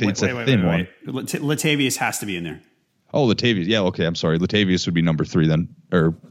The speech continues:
Speaker 2: yeah, y-, you know, y-, yeah, okay. Yeah, I, I'm gonna, I'm gonna stick by that. Uh, P Ryan one, Williams two, Latavius three, because Latavius gets the volume, but the ceiling might not be quite as high.
Speaker 1: Yeah, and they, they've got a tough game this week.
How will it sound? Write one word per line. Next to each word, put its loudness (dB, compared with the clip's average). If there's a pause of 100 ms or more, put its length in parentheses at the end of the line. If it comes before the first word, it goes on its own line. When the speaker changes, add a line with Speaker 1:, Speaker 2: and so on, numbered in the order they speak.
(240)
Speaker 2:
yeah, 2 (220)
y-, -10
you 2
know, 2
y-, -4 (760)
yeah, 0 (160)
okay. -2 (120)
Yeah, 0
I, -2
I'm 0
gonna, 2
I'm -2
gonna 0
stick -2
by 0
that. -2
Uh, 0
P -2
Ryan 2 (140)
one, 0
Williams 2
two, 2
Latavius 0
three, 2
because 2
Latavius 0
gets 0
the 2
volume, 2 (240)
but 0
the -6
ceiling 2
might 2
not -2
be -4
quite 0
as -6
high. -6 (240)
Speaker 1:
Yeah, -4
and -4
they, -4
they've -2
got 0
a -4
tough -2
game -6
this -10
week. -16